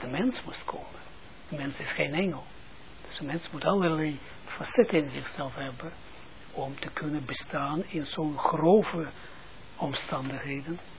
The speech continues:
als in onze wereld. Want grof bedoel ik ten aanzien van, van die alleen maar krachten, alleen, eh, hogere krachten, die alleen minder, die hebben geen, eh,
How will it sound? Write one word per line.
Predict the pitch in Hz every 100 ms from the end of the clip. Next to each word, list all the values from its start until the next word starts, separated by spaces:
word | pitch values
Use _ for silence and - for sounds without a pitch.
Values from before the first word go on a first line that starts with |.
| - - - - -
als | - - - - -
in | 139
onze | 131 139 196
wereld. | 240 156 -
Want | 131
grof | - 160 165 - -
bedoel | - 147 147
ik |
ten | - 147
aanzien | 135 143 175
van, | 147 - 160 170 - - - - - - -
van | - 143 143
die | 151 156
alleen | 156 160
maar | 160 165 156 - - - -
krachten, | - 180 175 - 175
alleen, | 170 165 170 175 175
eh, | 185 165 165 160 160
hogere | 147 208 - 175 165
krachten, | 160 147 - 147
die | 135 143
alleen | 147 151 156
minder, | 220 214 156 135
die | 156
hebben | 190 175
geen, | - 147 147 - - - - - - - - - - -
eh, | 156 147 147 143